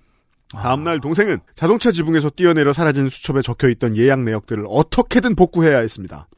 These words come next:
Speaker 2: 다행히도 예약이 들어올 때마다 동료분들과 동생은 온라인상에도 간략히 메모를 남겼고
Speaker 1: 음.
Speaker 2: 예약 확정 후 문자로 안내를 매번 드렸던 것들도 있어 대부분의 예약 내용은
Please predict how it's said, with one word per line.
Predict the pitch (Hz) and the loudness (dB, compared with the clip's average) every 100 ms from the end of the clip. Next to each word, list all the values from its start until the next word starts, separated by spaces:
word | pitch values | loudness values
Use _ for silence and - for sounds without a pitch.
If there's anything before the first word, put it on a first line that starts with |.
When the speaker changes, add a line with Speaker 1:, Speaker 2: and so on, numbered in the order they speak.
| _ - | _ -4
Speaker 2:
다행히도 | 147 165 170 170 147 | 0 2 4 4 6
예약이 | 135 165 160 | 4 2 2
들어올 | 139 151 151 | 2 2 2
때마다 | 139 139 139 | 2 0 -2
동료분들과 | 135 123 156 160 151 151 | -4 0 0 2 2 0
동생은 | 127 127 135 139 | 0 -2 0 0
온라인상에도 | 117 113 151 202 196 180 156 | 0 2 4 2 0 -2 -2
간략히 | 151 - 147 - 151 | -2 0 0 0 0
메모를 | 123 139 127 | 0 -2 -2
남겼고 | 107 147 - 95 113 - | -2 -4 -4 -6 -6 -8
Speaker 1:
음. | 92 - - 135 | -16 -16 -8 0
Speaker 2:
예약 | 180 190 | 2 2
확정 | 220 - 202 | -4 0 0
후 | 180 | 2
문자로 | 147 165 185 175 | -2 0 2 2
안내를 | 127 170 170 | 2 0 0
매번 | 127 156 208 | 2 2 0
드렸던 | 156 156 170 156 | 0 0 0 -4
것들도 | 139 139 131 | -4 -2 -2
있어 | 117 135 | -2 -4
대부분의 | - 113 131 175 208 | -4 -2 2 4 4
예약 | 156 165 | 4 4
내용은 | 156 143 143 | 0 0 0